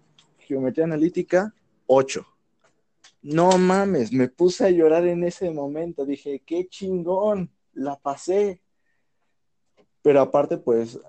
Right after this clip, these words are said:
debo, debo haber pasado esa materia a dos factores. Una, porque le eché huevos, y dos, porque el maestro que me tocó supervisar el examen estaba bien pendejo y pudimos copiar bien chingón.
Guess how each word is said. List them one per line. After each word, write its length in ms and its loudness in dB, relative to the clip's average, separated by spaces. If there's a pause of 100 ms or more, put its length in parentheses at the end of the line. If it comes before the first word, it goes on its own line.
debo, 880 4
debo 420 4
haber 280 4
pasado 360 0
esa 140 -6
materia 540 -4
a 160 -10
dos 180 -10
factores. 640 -6
Una, 380 -4
porque 220 -6
le 100 -2
eché 180 -6
huevos, 520 -4
y 80 -4
dos, 220 -2
porque 260 -4
el 80 -4
maestro 480 -2
que 140 -4
me 140 -6
tocó 580 0 (400)
supervisar 580 2
el 120 4
examen 400 -2
estaba 340 -2
bien 220 2
pendejo 440 2
y 40 4
pudimos 380 -2
copiar 340 0
bien 200 0
chingón. 460 -2